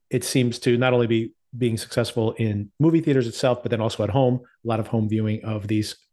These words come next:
films that really don't break out in movie theaters, but then become hits at home. And kind of in between both of these is this movie, The Menu, which came out, I think, in October. And not only was it a success in theaters, I think it made around forty million dollars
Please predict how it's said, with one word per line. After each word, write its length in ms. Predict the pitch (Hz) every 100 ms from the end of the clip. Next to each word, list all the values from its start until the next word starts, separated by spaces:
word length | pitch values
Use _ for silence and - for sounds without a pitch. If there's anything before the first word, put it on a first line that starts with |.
| -
films 340 | - 113 107
that 180 | 104 - - -
really 160 | 160
don't 260 | 117 143 139
break 220 | 139 135
out 220 | 131 123
in 80 | 123
movie 180 | 175 156
theaters, 260 | 147 131
but 120 | 113 110
then 120 | 110
become 300 | 107 113 104
hits 260 | 113 - -
at 80 | 98
home. 320 | 123 117 117 _ - - - _ _
And 260 | 156 147 131
kind 200 | - 269
of 60 | 165
in 140 | 170
between 280 | 147 139 147
both 180 | 123 151
of 100 | 110
these 240 | 117 113 -
is 200 | 123 123
this 200 | 117 -
movie, 160 | 117 110
The 80 | 131
Menu, 320 | 185 120 117
which 200 | 120 -
came 160 | 120
out, 300 | 117 113 113 -
I 40 | 120
think, 340 | - 196 196
in 240 | 123 117 127
October. 520 | 110 - 135 135 143 _ _ _ _ - - - - _ _
And 240 | 147 143 139
not 160 | 190
only 300 | 190 165 120
was 140 | 120 123
it 80 | 120
a 40 |
success 340 | - - 123
in 80 | 120
theaters, 320 | 117 110 127
I 60 | 120
think 120 | 127
it 80 | 110
made 120 | 117
around 200 | 113 110
forty 280 | - 123 120
million 280 | 117 117 113
dollars 640 | 113 113 113 110 - -